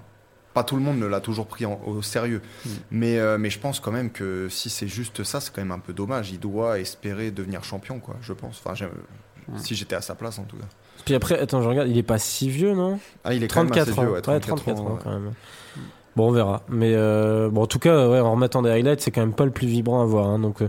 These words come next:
Speaker 1: Non.
Speaker 3: déjà que la catégorie des welter est un peu ennuyeuse, euh, depuis quelques
Speaker 2: Ah, il est,
Speaker 3: années, euh.
Speaker 2: il est
Speaker 1: Pourtant,
Speaker 2: plus
Speaker 1: son
Speaker 2: vibrant
Speaker 1: surnom,
Speaker 2: sur Twitter,
Speaker 1: c'est,
Speaker 2: hein.
Speaker 1: ouais.
Speaker 2: <laughs>
Speaker 1: Son surnom, c'est Funky, pourtant, mais
Speaker 3: Ah ouais,
Speaker 1: les
Speaker 3: ah ouais.
Speaker 1: combats
Speaker 2: Ah, c'est
Speaker 1: ne
Speaker 2: pour
Speaker 1: sont
Speaker 2: la
Speaker 1: pas
Speaker 2: coupe.
Speaker 1: si funky que
Speaker 2: Pour
Speaker 1: ça.
Speaker 2: les
Speaker 1: Ouais,
Speaker 2: bouclettes.
Speaker 1: c'est les, les bouclettes, ouais.
Speaker 3: <laughs> Ah ouais, Funky, putain, l'enfer, quoi.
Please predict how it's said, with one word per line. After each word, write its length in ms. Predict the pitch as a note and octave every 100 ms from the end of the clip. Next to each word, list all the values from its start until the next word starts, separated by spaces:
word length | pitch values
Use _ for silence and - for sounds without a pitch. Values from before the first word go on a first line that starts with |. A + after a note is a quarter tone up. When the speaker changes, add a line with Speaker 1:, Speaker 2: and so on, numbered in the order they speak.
| G2+
Speaker 1:
Non. 100 | G2
Speaker 3:
déjà 180 | B2+ C#3
que 60 | C3+
la 60 |
catégorie 500 | C3+ B2+ C3 B2+ C#3
des 100 | B2+
welter 320 | B2 B2+ A#2+ C#3+
est 20 |
un 240 | A#2+ A#2
peu 260 | A2 B2 A#2+
ennuyeuse, 560 | A#2 A#2+ B2+ D#3 C#3+ A#2
euh, 60 |
depuis 180 | A2+ G#2+
quelques 180 | - A#2+
Speaker 2:
Ah, 60 | C3
il 80 | A#2
est, 20 |
Speaker 3:
années, 220 | B2+ D3+
euh. 80 | C3+ A2
Speaker 2:
il 20 |
est 40 |
Speaker 1:
Pourtant, 180 | A#2+ D3+
Speaker 2:
plus 80 | D3
Speaker 1:
son 100 | D3
Speaker 2:
vibrant 220 | C3 C3
Speaker 1:
surnom, 180 | C#3 D3+
Speaker 2:
sur 80 | -
Twitter, 140 | B2+ A#2+
Speaker 1:
c'est, 0 |
Speaker 2:
hein. 220 | B2 A2 A2+
Speaker 1:
ouais. 100 | A#2+ A2 - -
Speaker 2:
<laughs> 160 | - B2+
Speaker 1:
Son 180 | - B2
surnom, 320 | B2+ C3+ D#3+
c'est 180 | D#3 A#2+
Funky, 420 | - B2+ B2 D#3+
pourtant, 400 | D3 G#2 B2+ C3+
mais 120 | G#2 F#2+ F2+ -
Speaker 3:
Ah 80 | B2+
ouais, 160 | D#3+ D#3+
Speaker 1:
les 80 |
Speaker 3:
ah 40 | B2+
ouais. 40 |
Speaker 1:
combats 120 | C3+ -
Speaker 2:
Ah, 20 |
c'est 0 |
Speaker 1:
ne 40 | B2+
Speaker 2:
pour 60 | B2
Speaker 1:
sont 80 | B2
Speaker 2:
la 80 | B2
Speaker 1:
pas 60 |
Speaker 2:
coupe. 80 | D#3
Speaker 1:
si 100 | C3+
funky 340 | - A#2 G#2+ A2+
que 60 |
Speaker 2:
Pour 80 | B2+
Speaker 1:
ça. 60 | A2+
Speaker 2:
les 20 |
Speaker 1:
Ouais, 60 | G2+
Speaker 2:
bouclettes. 140 | A#2 C3
Speaker 1:
c'est 120 | G#2+
les, 160 | G2 F#2+
les 260 | F#2+ F#2+
bouclettes, 280 | D3 - - G2 - -
ouais. 40 |
Speaker 3:
<laughs> 0 |
Ah 280 | C3+ C#3 C3
ouais, 80 | A#2+
Funky, 480 | - G#2 G#2+ C3+ B2
putain, 280 | - A2+ G2
l'enfer, 420 | G2+ A#2+ B2+ G#2
quoi. 140 | -